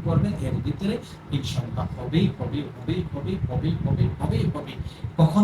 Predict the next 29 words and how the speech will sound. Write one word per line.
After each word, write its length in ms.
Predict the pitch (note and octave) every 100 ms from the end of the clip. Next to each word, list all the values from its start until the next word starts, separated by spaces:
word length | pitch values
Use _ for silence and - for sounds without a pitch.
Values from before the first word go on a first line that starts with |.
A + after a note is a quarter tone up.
| G#3
আমলটি 300 | G#3+ G3+ -
করবেন? 280 | A#3 A#3 C#4 - - - - -
আমলটি 360 | C#3+ E3 - -
করতে 260 | - - - -
হবে 200 | - - - - C3+
এশা 260 | B2+ - F3+ F#3+
নামাজের 340 | F3 - - -
পর। 120 | - - - - - - - - - C3
এশারের 400 | - F3+ F#3+ E3+
নামাজের 340 | B2+ B2+ - -
পর 120 | - A3
আমলটি 260 | C#3+ - - -
করবেন। 260 | - - - - -
আল্লাহর 380 | - D3 C#3+ - -
অশেষ 200 | - - -
রহমত 300 | - D3+ - -
থাকবে 220 | - D#3+ D3+
আপনার 200 | - E3+ F3
প্রতি। 220 | G3+ A#3 - - - -
আমি 120 | - -
দোয়া 160 | B2 A#2+ -
করব, 180 | - - -
অবশ্যই 460 | - - - E3 C#3+
আপনি 160 | A#2+ C3+ B2+
আমার 180 | A#2+ A#2+ -
কথা 200 | G3+ - G3+
অনুপাতে 400 | F3+ E3+ - - - - - -
ভিডিওটি 340 | C3+ D#3 D#3 - -
শেয়ার 240 | - D#3